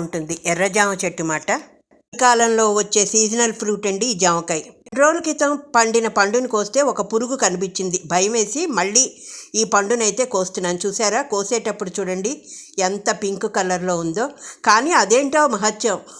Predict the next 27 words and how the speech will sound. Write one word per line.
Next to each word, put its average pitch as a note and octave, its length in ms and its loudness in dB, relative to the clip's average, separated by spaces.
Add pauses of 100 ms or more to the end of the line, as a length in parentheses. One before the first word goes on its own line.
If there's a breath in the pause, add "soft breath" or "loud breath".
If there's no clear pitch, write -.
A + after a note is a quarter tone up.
(220 loud breath)
ఒక B3+ 220 0
కాయ D4+ 180 4 (140)
మాత్రం D4 300 -2 (120)
తెల్లగా A3+ 340 2 (100)
వచ్చింది. F#3+ 380 -4 (120)
నాకు G3 200 2
అదే G#3 140 0 (100)
అర్థం G3 240 -2
అవ్వలేదు. F3 340 -2 (100)
రెండు A3+ 260 -2
పింకుగా A#3+ 440 0
వచ్చాయి, F#3+ 300 -4 (640 loud breath)
ఒకటి D4+ 320 0
తెల్లగా G#3 440 2
వచ్చింది. E3+ 320 -6 (140)
మరి G#3+ 240 2
దాని G3 220 2 (120)
ఇది F3 240 -2
ఏంటో, A3+ 200 -2 (120)
నాకు F#3 160 -2 (100)
రెండు G3+ 200 0
కలిసి F#3 360 -2 (100)
ఉన్నాయా G#3+ 380 2 (260)
అన్నది G3+ 280 -2 (100)
తెలియట్లేదు. D3 580 -4 (640)
ఇది G#3+ 160 2 (140)
ఉప్పు A3 220 -2